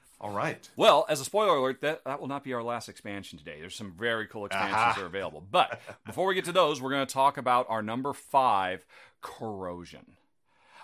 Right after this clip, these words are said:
Speaker 2: Which,
Speaker 1: Um,
Speaker 2: uh, made my top ten games of the year. This is easily one of the best engine builders I've played in a long time. I absolutely adore it.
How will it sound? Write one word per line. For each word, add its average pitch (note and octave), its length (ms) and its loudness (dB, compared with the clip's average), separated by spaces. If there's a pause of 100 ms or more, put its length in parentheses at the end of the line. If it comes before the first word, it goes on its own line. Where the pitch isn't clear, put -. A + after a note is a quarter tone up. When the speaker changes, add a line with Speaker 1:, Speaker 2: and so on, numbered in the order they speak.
(140)
Speaker 2:
Which, D#3 600 2
Speaker 1:
Um, F3+ 120 0
Speaker 2:
uh, C3+ 340 8
made D3 300 0
my C#3+ 240 4
top C#3 380 0
ten B2 260 -4
games G#2+ 360 -6
of F2+ 120 -12
the F#2+ 100 -10
year. D#2+ 460 -12
This A2 200 -6
is A2 300 -8
easily B2 640 -4 (220)
one B2 380 0
of G#2+ 540 2
the G#2+ 160 -6
best B2 440 -2
engine C3 400 -2
builders A2 400 -4
I've G2+ 240 -2
played A2+ 420 -4
in G#2 180 -10
a F2 80 -8
long C3+ 640 -2
time. F2 500 -6 (280)
I G#2 280 2
absolutely B2+ 800 2
adore A#2 400 2
it. F2 180 -6